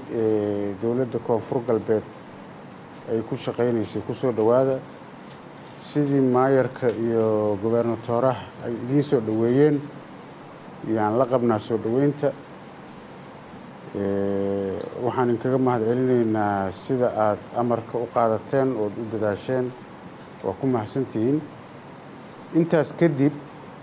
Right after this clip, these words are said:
ee, shirkan iyo u yeeritaankan la idiin yeeray,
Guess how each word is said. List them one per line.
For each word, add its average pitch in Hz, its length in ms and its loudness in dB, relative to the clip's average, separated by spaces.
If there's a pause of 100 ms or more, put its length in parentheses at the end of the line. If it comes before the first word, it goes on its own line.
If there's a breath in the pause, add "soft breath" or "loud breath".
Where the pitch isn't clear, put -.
(280)
ee, 113 800 2
shirkan 156 760 4 (520)
iyo 113 420 2 (680)
u 131 40 0
yeeritaankan 127 920 4 (100)
la 117 60 2
idiin 139 320 6
yeeray, 117 360 6